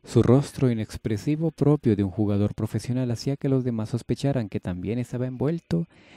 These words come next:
en el tráfico de drogas, entonces muy extendido a través de la frontera americana y de los barcos procedentes del lejano oriente. Sus acompañantes eran tan jóvenes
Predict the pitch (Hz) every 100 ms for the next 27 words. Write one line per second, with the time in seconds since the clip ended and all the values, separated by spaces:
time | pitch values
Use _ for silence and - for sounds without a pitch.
0 | - _ 165 196 190 185 - 151 160 -
1 | 147 120 113 92 101 131 - - - _
2 | - - - 175 208 185 165 147 123 -
3 | - 113 110 104 101 - 104 101 101 104
4 | 101 104 101 104 101 104 101 127 139 120
5 | 104 101 95 101 - 101 110 104 104 107
6 | 101 101 101 107 98 95 101 101 98 95
7 | 104 117 - 98 - _ _ - _ _
8 | - 170 - 180 170 165 160 123 117 101
9 | 95 131 160 - 143 127 95 90 -